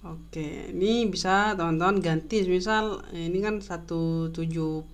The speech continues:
puluh, ya. Bentar, oke, ini kita ganti semisal satu delapan puluh, ya, supaya lebih smooth.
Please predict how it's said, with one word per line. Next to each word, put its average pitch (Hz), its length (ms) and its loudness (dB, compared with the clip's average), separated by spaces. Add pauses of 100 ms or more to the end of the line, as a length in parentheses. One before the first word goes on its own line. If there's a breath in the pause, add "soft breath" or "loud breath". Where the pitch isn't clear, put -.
puluh, 202 320 -2
ya. 175 320 0 (2750 loud breath)
Bentar, 185 560 -10
oke, 185 640 -4
ini 175 160 -8
kita 165 320 -6
ganti 165 480 -2
semisal 196 640 -2 (720 loud breath)
satu - 320 -10
delapan 160 400 -4
puluh, 170 320 -2
ya, 151 160 -4 (640 loud breath)
supaya - 320 -10
lebih 165 160 -6
smooth. 202 320 0